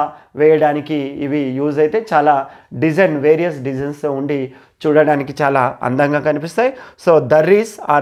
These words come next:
దర్రీలు అంటాం వీటిని. రెండు వేల పదిహేడు పద్దెనిమిదికి గాను ఇవి వరంగల్ జిల్లా, అది ఇక్కడ మనం గమనించాలి. అలాగే పుట్టపాక తేలియా రుమాలు, ఇక్కడ తేలియా రుమాలు అంటే, ఆ, మామూలు మనం ఏమంటామంటే పట్కా అంటాం, ఆ, తలపైన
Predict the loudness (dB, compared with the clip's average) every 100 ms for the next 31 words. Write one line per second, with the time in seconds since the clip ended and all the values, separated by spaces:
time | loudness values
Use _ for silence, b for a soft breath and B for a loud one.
0 | 0 -2 -2 -2 -4 -4 -4 -6 -4 -4
1 | -6 -10 B B 0 2 4 4 4 0
2 | 0 -2 -2 -4 -4 -6 -4 -4 -4 -6
3 | -8 B B -4 -2 0 -2 -4 0 2
4 | 2 -2 -4 -4 -2 -2 -4 B B -8
5 | -4 -2 -2 -6 -6 -2 0 0 -2 -2
6 | 0 0 0 0 0 -4 B B -2 2
7 | 2 2 -2 -6 -8 -8 -6 0 0 2
8 | 0 2 0 0 B B _ -2 0 0
9 | 2 0 0 -2 -4 -6 -8 b b _
10 | -2 2 2 0 -6 -4 0 2 0 0
11 | 0 0 0 -2 -2 -8 _ -4 -4 -2
12 | -2 -2 -2 -2 -2 -2 -4 -4 -6 -4
13 | -4 -4 0 0 0 -4 -14 b b b
14 | -2 0 0 0 0 0 -2